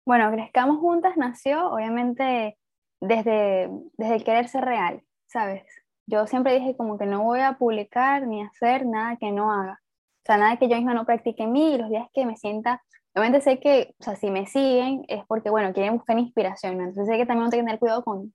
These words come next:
bueno, transmitir, "Ay, me siento molesta, entonces voy a publicar que estoy molesta".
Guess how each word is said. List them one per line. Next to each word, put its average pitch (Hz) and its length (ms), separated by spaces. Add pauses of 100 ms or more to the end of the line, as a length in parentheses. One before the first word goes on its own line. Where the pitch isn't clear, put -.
bueno, 208 240
transmitir, 202 300
"Ay, 233 120
me 196 140
siento 208 280
molesta, 208 400
entonces 185 220
voy 208 100
a - 20
publicar 196 360
que - 80
estoy 202 160
molesta". 196 440